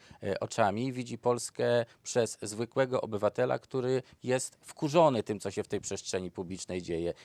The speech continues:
nie chce partyjniactwa, mówi o tym, że on interesuje się zmianą jego małej ojczyzny, gminy, powiatu, województwa. No przecież chodniki,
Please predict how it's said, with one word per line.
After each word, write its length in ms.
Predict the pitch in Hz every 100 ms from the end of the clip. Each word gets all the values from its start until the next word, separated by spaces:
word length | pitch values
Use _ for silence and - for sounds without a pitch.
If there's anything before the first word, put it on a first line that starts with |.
| -
nie 200 | 123 160
chce 220 | - 117
partyjniactwa, 760 | - 98 - 95 90 85 - 90 - -
mówi 280 | 127 143 -
o 100 | 127
tym, 180 | 139
że 160 | 117 120
on 260 | 120 131 131 - -
interesuje 640 | 131 131 127 123 139 135
się 240 | 127 131 127 -
zmianą 400 | 107 107 131 127
jego 300 | 127 123 123
małej 360 | 123 135 135 135
ojczyzny, 540 | 120 117 127 104 87
gminy, 420 | 87 98 131 117 101
powiatu, 520 | 95 104 120 110 101 - -
województwa. 580 | 104 104 101 123 - 110
No 100 | 101
przecież 300 | - 110 110
chodniki, 680 | - 107 113 127 - 113